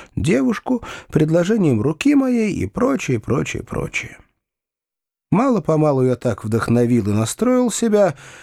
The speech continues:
что по молодости лет и от нечего делать перескочил из сомнений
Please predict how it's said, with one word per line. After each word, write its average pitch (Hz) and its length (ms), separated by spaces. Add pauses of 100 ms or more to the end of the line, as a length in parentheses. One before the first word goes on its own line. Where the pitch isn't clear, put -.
(140)
что - 300
по 233 160
молодости 226 540
лет 190 340
и 139 60
от 127 160
нечего 139 400
делать 196 440
перескочил 160 680
из 151 80
сомнений 220 760